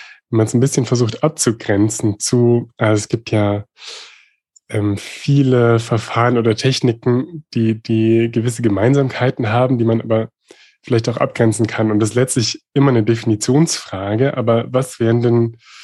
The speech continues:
Unterschiede zu achtsamkeitsbasierten Verfahren, zu progressiver Muskelentspannung, zu Katatypen Bilder erleben?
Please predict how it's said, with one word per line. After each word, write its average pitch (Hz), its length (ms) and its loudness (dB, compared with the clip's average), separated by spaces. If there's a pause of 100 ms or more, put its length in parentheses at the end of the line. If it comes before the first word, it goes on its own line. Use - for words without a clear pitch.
(920)
Unterschiede 123 720 0
zu 117 640 2
achtsamkeitsbasierten 117 1300 0
Verfahren, 107 640 -2
zu 113 320 0
progressiver 113 680 0
Muskelentspannung, 107 1000 0
zu 117 140 -4
Katatypen 117 640 -2
Bilder 110 300 2
erleben? 107 560 2